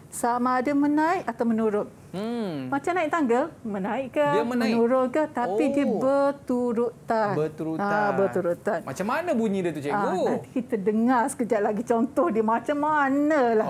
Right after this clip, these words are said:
Speaker 2: Okey,
Speaker 1: ah,
Speaker 2: cikgu.
Speaker 1: melodi ni.
Speaker 2: Mhm.
Speaker 1: Cikgu terangkan dari segi, ah, dia punya ni
Speaker 2: Okey,
Speaker 1: dulu, eh.
Speaker 2: cikgu.
Speaker 1: Okey, seterusnya kita ada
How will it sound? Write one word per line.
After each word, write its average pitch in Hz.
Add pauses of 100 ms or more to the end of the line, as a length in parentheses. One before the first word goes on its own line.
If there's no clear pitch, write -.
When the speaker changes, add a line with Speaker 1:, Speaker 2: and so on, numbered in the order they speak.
(120)
Speaker 2:
Okey, 226
Speaker 1:
ah, 214 (140)
Speaker 2:
cikgu. 196
Speaker 1:
melodi 214
ni. 220
Speaker 2:
Mhm. -
Speaker 1:
Cikgu 143
terangkan 202
dari 208
segi, 202 (260)
ah, 208
dia 202
punya 202 (160)
ni 202
Speaker 2:
Okey, 202
Speaker 1:
dulu, 202
eh. 247
Speaker 2:
cikgu. 330 (840)
Speaker 1:
Okey, 202
seterusnya 330
kita 320
ada 226